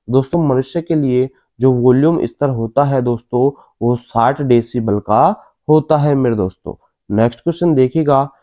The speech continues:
निम्न में से स्थलीय ग्रह कौन सा है? तो दोस्तों, जो बुध ग्रह होगा आपका, ये स्थलीय ग्रह होता है। कौन सा? बुध ग्रह जो है स्थलीय ग्रह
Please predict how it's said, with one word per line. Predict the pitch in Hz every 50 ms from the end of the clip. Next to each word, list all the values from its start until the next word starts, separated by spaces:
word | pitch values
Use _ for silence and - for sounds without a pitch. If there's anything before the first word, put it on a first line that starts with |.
| _ _ -
निम्न | 117 120 131 139 160 175 180
में | 170 160 151
से | 143 - - 160 - -
स्थलीय | 127 - _ - 117 123 131 139 143
ग्रह | 120 107 107 113 113
कौन | - 101 98 101 107
सा | 104 - 139 143 143
है? | 147 147 151
तो | - _ _ _ _ _ - 131
दोस्तों, | 127 135 143 143 - 160 156 156 160 160 _ _ _ -
जो | 113 123 120
बुध | 120 123 156 156 156 180
ग्रह | 160 143 135 135 139
होगा | 139 131 123 123 120 135 139 135
आपका, | 120 113 - - - 120 113 117 143 156 - _ _ _ -
ये | 110 123 127 135 139 139 143 _ _ _ - -
स्थलीय | 123 - _ - 123 120 123 123 135 139
ग्रह | 117 110 104 113
होता | 117 110 104 98 - - 107
है। | 104 101
कौन | - 113 120 120 127
सा? | 123 - 135 139 156 196 226 - - - _ _ -
बुध | 113 135 143 143 160
ग्रह | 135 131 117 120 127
जो | 120 131 123
है | 117 113 113 131 160 190 220 - - _ _ -
स्थलीय | 120 117 - - - 120 120 123 135 135
ग्रह | 117 107 104 107 123 156 202